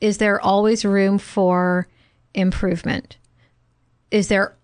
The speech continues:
always room for improvement? And the different ways that we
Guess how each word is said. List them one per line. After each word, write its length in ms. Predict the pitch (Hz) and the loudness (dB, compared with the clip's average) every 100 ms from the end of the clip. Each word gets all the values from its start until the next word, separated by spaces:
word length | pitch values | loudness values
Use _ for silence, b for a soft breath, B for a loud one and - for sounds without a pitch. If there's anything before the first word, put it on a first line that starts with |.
| - | -2
always 1080 | 226 254 269 254 196 - - 214 - - - _ _ _ _ b b b | 2 4 4 2 0 -2 -4 -6 -6 -8 -8 _ _ _ _ b b b
room 320 | 180 208 220 | 0 2 2
for 160 | 220 220 | 2 0
improvement? 840 | 196 - 185 180 - - - - - b b b - | 0 0 0 0 -2 -4 -6 -8 -16 b b b -6
And 180 | 208 202 | -2 0
the 100 | 202 | 0
different 420 | 196 226 262 226 | 0 0 0 0
ways 480 | 208 208 196 196 - | 2 2 2 0 -2
that 280 | 208 190 - | 0 0 0
we 600 | 190 190 190 190 196 | 0 2 2 2 0